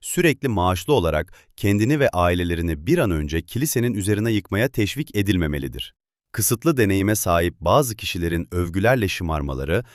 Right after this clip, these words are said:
ve akıllıca olmayan teşviklerle kendileri herhangi bir ciddi çaba göstermeden tam destek beklemeleri tehlikesi vardır. Allah'ın işinin yayılmasına adanmış kaynaklar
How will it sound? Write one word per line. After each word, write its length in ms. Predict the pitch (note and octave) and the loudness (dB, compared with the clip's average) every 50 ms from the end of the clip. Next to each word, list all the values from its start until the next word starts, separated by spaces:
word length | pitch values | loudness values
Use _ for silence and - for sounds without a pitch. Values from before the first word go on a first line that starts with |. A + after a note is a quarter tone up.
| - _ _ - | -20 _ _ 0
ve 160 | F#2 G#2+ A#2 - - | 2 2 2 0 -2
akıllıca 540 | - - - - G#2 G#2+ A#2+ A2 G#2 A2+ - - | -8 -8 -6 -4 -2 -2 0 2 2 0 0 2
olmayan 480 | G2+ A2 C#3+ C#3 A2 F#2+ F#2 F#2 F#2 F2+ | 2 2 2 2 2 0 0 0 0 0
teşviklerle 760 | - G2+ F#2 - - G2+ F#2 - F#2+ A2 A2+ G#2 F2 - D#2+ | 0 -2 -2 -2 -4 -6 -6 0 2 2 2 2 2 -2 -4
kendileri 600 | - - - G2 G2+ G#2 A2+ A#2 A#2 A#2 B2 A#2+ | -6 -6 -4 -2 -2 0 0 0 0 0 0 0
herhangi 600 | F2+ E2+ E2+ F2 D#2 E2 A2 C#3+ E3 D3+ B2+ A2+ | -2 -2 -4 -2 -2 -2 -2 -2 -2 -2 -2 -4
bir 60 | A2 | -4
ciddi 320 | G2+ G2 G2 - - A2 G#2 | -4 -6 -6 -6 -6 -6 -4
çaba 240 | - A2 G2 G#2+ G#2+ | -4 -2 -2 -2 0
göstermeden 760 | G2 F#2 E2+ E2 - - B2+ B2 G2+ D#2+ C#2+ C2 C#2 C#2 C#2 - - - _ _ _ - | 0 0 0 0 2 2 2 4 2 0 -2 -4 -4 -6 -6 -10 -16 -20 _ _ _ 0
tam 280 | C3+ D#3 E3+ D#3+ G#2+ | 2 2 2 2 2
destek 400 | F#2+ F#2 F2+ - - - - - | 2 2 2 2 2 0 0 2
beklemeleri 540 | F#2+ F2+ - - F2 E2 E2+ D#2+ F#2 A#2+ D#3+ | -2 -2 0 -2 -2 -2 -2 0 0 -2 -2
tehlikesi 580 | - - A#2 A2 G2+ G2+ - A2 F#2+ - - E2 | -2 0 0 0 0 0 -2 -2 -2 -2 0 -2
vardır. 440 | D2+ C2+ C2 A#1+ A#1+ - - _ _ _ _ _ _ _ _ _ - | -2 -2 -4 -6 -12 -16 -16 _ _ _ _ _ _ _ _ _ 0
Allah'ın 500 | F#2+ G2 G2 G2+ G#2 G#2 G2+ B2+ D3+ - | 0 2 6 6 6 6 6 4 2 0
işinin 360 | - G2 - G2+ G2 G2 G#2 | 0 -2 -2 -2 0 0 0
yayılmasına 640 | G2 F#2 F2+ F#2 F#2+ F#2 F#2 F#2+ - - A2+ A2+ G#2 | 2 2 2 2 2 2 0 0 -2 -2 -2 -2 -2
adanmış 460 | F#2+ F2+ D#2+ F2 F2 F2+ G#2+ C3 - | -2 -2 -2 0 0 0 0 -2 -2
kaynaklar 600 | - - D#2+ D2 C2+ C2+ B1 - - G#2 B2 C#3 | -2 -2 -2 -2 -4 -6 -6 0 2 2 2 2